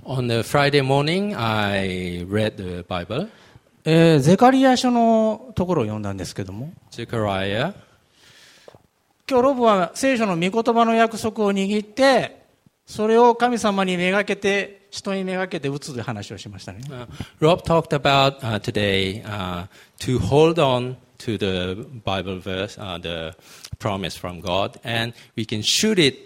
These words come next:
Speaker 1: shoot the word to someone or to God.
Speaker 2: その日読んだゼカリア書の聖書の箇所は、別に選んだわけではなくて、ただそこが目に留まりました。
Speaker 1: The verse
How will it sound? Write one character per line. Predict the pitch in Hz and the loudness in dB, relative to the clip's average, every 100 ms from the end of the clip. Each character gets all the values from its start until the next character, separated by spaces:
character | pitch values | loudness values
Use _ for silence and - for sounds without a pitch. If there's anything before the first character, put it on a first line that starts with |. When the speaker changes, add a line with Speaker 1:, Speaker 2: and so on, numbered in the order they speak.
| _ _ _ _ _ | _ _ _ _ _
Speaker 1:
shoot | - - 196 208 | -10 -4 -4 -2
the | 107 | -4
word | 90 90 82 - | -2 -4 -6 -10
to | 101 | -14
someone | 87 98 87 80 80 | -10 -8 -8 -8 -8
or | 85 87 | -10 -10
to | - 104 | -8 -10
God. | - 82 - - - - _ _ _ _ _ _ | -6 -6 -8 -16 -20 -20 _ _ _ _ _ _
Speaker 2:
そ | - - 277 | -12 -2 2
の | 330 294 | 4 4
日 | 285 247 | 4 4
読 | 247 247 | 4 4
ん | 240 | 4
だ | 214 202 202 202 - - | 6 6 4 2 -6 -18
ゼ | 151 190 | 0 2
カ | 208 190 | 4 2
リ | 196 | 4
ア | 202 | 2
書 | 208 | 2
の | 202 196 196 196 - - | 2 2 2 0 -6 -2
聖 | 208 180 | 0 2
書 | 156 | 0
の | 131 | -2
箇 | 131 | -2
所 | 131 131 | 0 4
は、 | 170 139 104 - - _ _ _ - | 6 6 2 -10 -20 _ _ _ -6
別 | 214 240 | -6 -2
に | 262 254 | -2 0
選 | 226 269 320 | 2 2 2
ん | 302 | 4
だ | 190 | 4
わ | 156 | 4
け | 156 | 2
で | 160 | 0
は | 147 | 0
な | 147 | -2
く | 147 | -4
て、 | 143 170 | -4 -2
た | 180 240 | 0 0
だ | 170 | -2
そ | 165 | -4
こ | 151 | -8
が | 117 | -10
目 | 117 | -12
に | 127 | -14
留 | 113 | -16
ま | 104 | -18
り | 98 | -18
ま | 92 | -18
し | 98 | -20
た。 | - _ _ _ _ - | -20 _ _ _ _ -8
Speaker 1:
The | 110 123 120 120 117 | 0 4 4 4 2
verse | 110 143 196 190 | 4 4 4 0